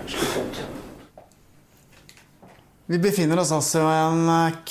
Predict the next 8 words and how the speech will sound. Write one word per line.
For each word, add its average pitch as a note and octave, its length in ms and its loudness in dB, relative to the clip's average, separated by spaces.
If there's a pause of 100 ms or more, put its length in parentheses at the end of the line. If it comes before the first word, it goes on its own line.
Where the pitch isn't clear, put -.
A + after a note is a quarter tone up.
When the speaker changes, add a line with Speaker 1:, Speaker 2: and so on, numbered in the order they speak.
Speaker 2:
knøttliten D3+ 760 0
leilighet. C#3+ 480 0
Det D3 80 0
er C#3 80 -6
kanskje, B2+ 400 -2 (380)
jeg - 180 -12
vet - 140 -12
ikke, - 180 -10